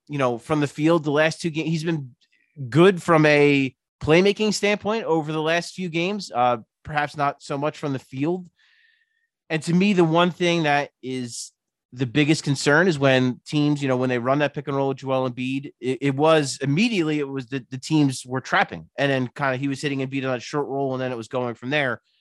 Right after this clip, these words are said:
Now teams are just switching it, and they're putting a big on James Harden. And my biggest concern is that consistently he has not been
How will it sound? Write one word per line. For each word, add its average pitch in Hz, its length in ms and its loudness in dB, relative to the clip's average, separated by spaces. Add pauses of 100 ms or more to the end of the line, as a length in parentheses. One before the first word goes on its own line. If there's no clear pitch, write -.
(240)
Now 208 220 4
teams 208 260 -2
are 160 60 -2
just - 220 -8
switching 156 340 -4
it, - 80 -18 (140)
and 131 100 -2
they're 147 80 2
putting 151 260 0
a 131 60 -2
big 147 240 0
on 143 120 0
James 139 240 -4
Harden. 139 520 0
And 131 480 -4 (920)
my 170 140 6
biggest 180 300 2
concern 180 480 -2
is 139 80 -6
that 143 180 -2
consistently 147 800 -4
he 139 180 -4
has 131 160 0
not 143 280 0
been 139 160 -6